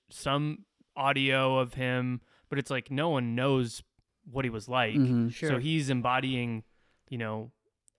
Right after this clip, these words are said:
Speaker 1: a character that he doesn't know really that much about in terms of mannerisms and
Speaker 3: Some fun facts
Speaker 1: things like
Speaker 3: about the
Speaker 1: that.
Speaker 3: movie Lincoln in terms of historical accuracy. According to all documentation,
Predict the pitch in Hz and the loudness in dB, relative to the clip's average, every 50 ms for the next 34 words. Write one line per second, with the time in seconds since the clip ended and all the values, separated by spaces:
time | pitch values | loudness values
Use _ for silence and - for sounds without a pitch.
0 | - - 151 123 - - 143 151 160 147 - 135 127 120 120 120 120 131 123 - | -12 -10 -10 -6 -2 0 2 2 2 2 0 -4 -4 -2 -2 -4 -4 -6 -12 -10
1 | - 151 147 151 139 120 123 117 120 117 117 113 113 123 131 123 117 113 117 120 | -6 -2 0 0 0 0 0 -2 0 0 0 0 -2 -2 -2 -2 -2 -2 -4 -4
2 | 120 120 123 - - 113 110 117 127 131 113 110 120 - _ - 135 117 - 127 | -4 -6 -8 -8 -10 -10 -6 -2 -2 -2 -2 -2 -6 -8 _ -8 -8 -6 -6 -4
3 | 123 117 120 120 110 123 120 120 117 113 110 110 110 107 113 117 107 107 107 113 | -6 -6 -6 -8 -8 -6 -4 -2 -2 -2 -2 -4 -6 -6 -8 -10 -10 -10 -10 -12
4 | 123 120 123 123 123 - - _ _ - - 180 170 156 - 170 185 214 202 - | -12 -12 -12 -12 -14 -16 -18 _ _ -4 -2 0 0 2 2 2 2 2 2 2
5 | 185 180 147 131 113 - 135 131 135 127 135 147 156 160 165 156 147 147 170 170 | 2 2 2 0 -2 -2 -2 -2 -2 0 -2 -2 0 0 0 0 0 0 -2 -2
6 | - - - 143 - _ _ _ _ _ _ _ _ _ _ - 143 147 135 147 | -4 -6 -10 -12 -16 _ _ _ _ _ _ _ _ _ _ -6 -4 -4 -2 -4
7 | 143 143 135 139 131 139 135 - - 143 143 139 - 135 131 131 139 - - - | -4 -4 -4 -6 -4 -4 -4 -2 0 0 0 0 0 0 0 -2 -2 -4 -8 -10
8 | - 135 - - - 175 - _ _ _ _ _ _ _ _ _ _ _ _ _ | -12 -12 -12 -14 -18 -18 -20 _ _ _ _ _ _ _ _ _ _ _ _ _
9 | _ _ _ _ _ _ _ _ _ _ - - - 175 175 185 180 160 131 - | _ _ _ _ _ _ _ _ _ _ -10 -2 0 2 2 2 2 0 0 -2
10 | 165 156 156 165 180 196 196 190 160 156 165 160 - 180 170 160 147 - 156 165 | 0 4 6 8 8 8 8 8 6 4 4 4 2 0 0 0 0 0 2 2
11 | 165 160 - 151 135 131 127 127 123 | 2 2 2 0 -2 -2 -4 -8 -10